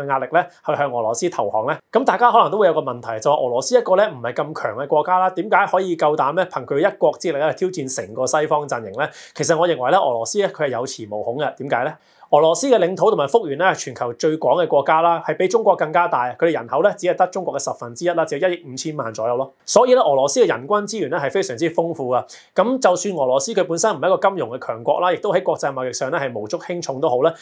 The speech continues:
佢俾西方制裁咧其實都唔係話太傷啊。佢要去鎖國同埋咧去維持咧國民咧有飯食同埋能夠生存落去咧係冇問題嘅。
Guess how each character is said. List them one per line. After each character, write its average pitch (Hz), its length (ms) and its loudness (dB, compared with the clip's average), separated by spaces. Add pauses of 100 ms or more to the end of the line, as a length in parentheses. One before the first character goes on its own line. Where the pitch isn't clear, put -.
(160)
佢 185 80 0
俾 202 140 0
西 233 160 2
方 233 180 2
制 165 160 2
裁 143 140 -4
咧 185 80 4
其 156 100 -6
實 131 120 -6
都 214 120 0
唔 175 60 -4
係 110 100 -6
話 110 120 -4
太 127 200 -8
傷 135 320 -2
啊。 117 60 -12 (220)
佢 175 80 0
要 185 200 2
去 196 60 0
鎖 165 320 4
國 170 260 4
同 127 140 -4
埋 127 100 -4
咧 180 160 4
去 160 140 -2
維 117 180 -2
持 123 200 -8
咧 175 160 4
國 160 200 2
民 113 120 -12
咧 170 120 -4 (220)
有 139 220 2
飯 139 280 -4
食 143 160 -4
同 123 140 -8
埋 120 100 -4
能 113 120 -6
夠 143 100 2
生 190 260 0
存 123 200 -8
落 120 80 -6
去 131 60 -2
咧 139 100 2
係 127 160 -4
冇 110 100 -6
問 104 160 -12
題 - 180 -16
嘅。 - 60 -14